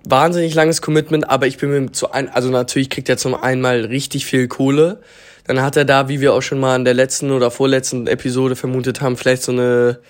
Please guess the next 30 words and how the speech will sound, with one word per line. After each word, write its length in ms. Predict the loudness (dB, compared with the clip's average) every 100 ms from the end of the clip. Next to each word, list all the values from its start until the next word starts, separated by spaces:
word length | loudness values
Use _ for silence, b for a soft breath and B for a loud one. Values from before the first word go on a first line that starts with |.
| b b
spezielle 640 | -12 -6 -2 2 2 2 -2
Klausel, 720 | -6 0 2 4 2 0 0
die 180 | -2 -2
ihn 280 | -2 0
dauerhaft 640 | 2 4 4 2 -2 -2 0
als, 460 | 2 2 -2 -8 -4
äh, 240 | 0 2 0 -2
ersten 360 | 0 0 0 -6
Piloten 420 | -2 0 0 2
ansieht 420 | 2 0 -2 -2
im 120 | -2 -2
Team. 400 | -2 0 -2 -6 B B B B B
Das 160 | -6 0
heißt, 160 | 0 0
er 60 |
kriegt 180 | -4 -4
den 140 | -6
Vorrang, 920 | -4 0 0 2 0 0 -2 -4 -4 -2
äh, 200 | -2 -4 -12 -20 -14 -6
im 400 | -4 -2 -4 -6
Vergleich 420 | -4 0 0 0
oder 140 | -4
im 100 | -4
Gegensatz 540 | -4 -4 -4 -6 -6 -6
zum 460 | -4 -4 -6 -8 -10
Teammate, 560 | -2 2 4 4 0 -8
in 100 | -10
diesem 240 | -8 -6
Fall 240 | 0 0 0
Sergio. 720 | 0 2 2 2 4 2